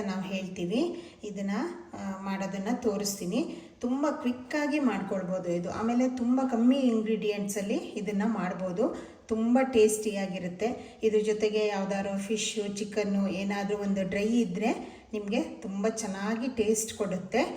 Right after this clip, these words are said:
ಅನ್ನಕ್ಕೆ ಕಲ್ಸ್ಕೊಳ್ಳೋ ಹಾಗಿದ್ದು. ಬನ್ನಿ ಇವಾಗ ಸ್ಟಾರ್ಟ್ ಮಾಡೋಣ.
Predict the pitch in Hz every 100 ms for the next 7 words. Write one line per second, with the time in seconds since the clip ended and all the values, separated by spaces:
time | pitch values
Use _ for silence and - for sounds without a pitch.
0 | - - 214 220 226 - 254 339 - 214
1 | 196 - 190 196 185 180 175 - 294 -
2 | - - - 220 226 220 208 214 302 -
3 | 214 214 208 185 175